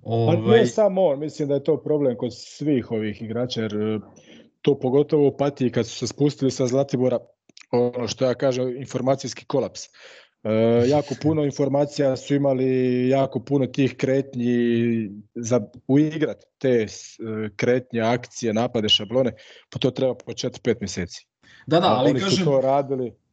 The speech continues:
Speaker 1: par
Speaker 2: kažem,
Speaker 1: treninga.
Speaker 2: čin-, čini mi se da je mnogo bolji bio u pozicionoj košarci u Istanbulu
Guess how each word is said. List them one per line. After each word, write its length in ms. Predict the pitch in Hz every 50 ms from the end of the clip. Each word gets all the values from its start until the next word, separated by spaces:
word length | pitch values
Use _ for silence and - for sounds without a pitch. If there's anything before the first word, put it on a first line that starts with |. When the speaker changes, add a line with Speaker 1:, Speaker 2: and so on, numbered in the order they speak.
| _ _ _
Speaker 1:
par 120 | - 139 135
Speaker 2:
kažem, 260 | 165 165 160 180 170
Speaker 1:
treninga. 220 | 170 - - - -
Speaker 2:
čin-, 400 | - - 190 185 185 175 - 147
čini 240 | - 180 180 190
mi 100 | 190 185
se 200 | 165 170 - 175
da 100 | 165 170
je 80 | 170 165
mnogo 460 | 170 170 170 175 160 151 165 160 156
bolji 400 | 143 139 151 160 160 147 139 123
bio 260 | 120 139 143 143 135 123 120 117 117 113 104 - -
u 400 | - 135 135 131 127 127 127 127 120 -
pozicionoj 680 | 156 156 143 139 117 - - 127 123 123 123 120 117
košarci 760 | 123 139 131 - 160 143 - - - 139 123 120 117 110 110 113 107 117 131
u 180 | 120 117 117 123
Istanbulu 800 | 127 123 - 151 139 131 127 127 120 120 120 120 117 117 117 -